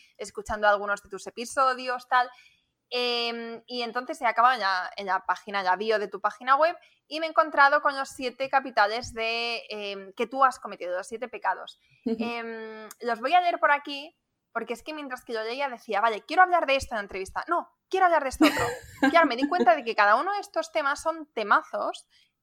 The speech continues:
Speaker 1: y podíamos dedicarle un episodio entero a cada uno de estos.
Speaker 2: Totalmente, totalmente.
Speaker 1: <laughs> Estos pecados son vivir acomplejada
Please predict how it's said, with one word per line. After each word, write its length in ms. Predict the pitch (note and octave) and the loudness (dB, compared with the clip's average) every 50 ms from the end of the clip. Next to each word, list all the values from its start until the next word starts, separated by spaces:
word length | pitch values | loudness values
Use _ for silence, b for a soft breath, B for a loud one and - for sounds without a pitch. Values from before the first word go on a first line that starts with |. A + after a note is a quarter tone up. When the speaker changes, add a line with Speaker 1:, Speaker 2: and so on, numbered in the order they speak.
| _ - | _ -12
Speaker 1:
y 100 | - A3 | -6 0
podíamos 380 | A#3 A3 G#3+ A#3+ C#4+ E4+ E4+ | 0 2 2 0 -2 -4 -4
dedicarle 360 | D4+ C4+ C4 B3+ C#4 C#4 D4 | -4 -4 0 0 0 0 0
un 100 | C#4 C4 | -2 -4
episodio 380 | B3 A#3+ A#3+ A3 - A#3+ A#3 A#3+ | -4 -6 -6 -8 -8 -6 -6 -6
entero 260 | A#3 A3 A3 G#3 A3+ | -6 -4 -2 0 0
a 40 | A3+ | 2
cada 180 | A3 F#3+ F3+ F3+ | 2 0 0 -2
uno 120 | F#3 F#3 F#3+ | -2 -2 -2
de 100 | A3 F4 | -2 -4
estos. 500 | - - - - - - - - _ _ | -4 -6 -10 -12 -12 -12 -12 -16 _ _
Speaker 2:
Totalmente, 800 | - G3+ F#3+ - G#3+ G#3 F3+ E3+ F3 F3+ F3+ - D3 - - _ _ _ _ _ | -6 -2 2 2 2 2 2 0 -4 -6 -6 -8 -10 -10 -14 _ _ _ _ _
totalmente. 800 | F#3 - - G3 F#3+ F3+ - - F3 E3+ - - D#3+ B3 - _ B | -4 -4 -2 -2 -2 -2 -4 -6 -6 -8 -8 -8 -10 -10 -10 _ B
Speaker 1:
<laughs> 240 | B3 B B B B B B B B B B B B B B _ _ | -16 B B B B B B B B B B B B B B _ _
Estos 320 | - C#4+ D4+ - F#4+ F#4 - | -2 -2 -2 -2 -4 -4 -4
pecados 400 | F4+ D#4+ E4 D#4+ D#4+ D4+ D4+ - | 0 2 4 6 6 4 2 0
son 400 | - G3+ F#3 F3 F3+ F3+ _ _ _ _ _ _ _ _ | -2 -4 -4 -4 -8 -14 _ _ _ _ _ _ _ _
vivir 280 | - A3+ B3 B3+ D4 D#4+ | -10 -8 -8 -2 0 0
acomplejada 640 | E4+ E4+ E4+ D#4+ C#4+ C4 B3 - - C#4 C#4+ D4 D#4 | 0 0 -2 -4 -4 -6 -4 0 2 2 4 4 4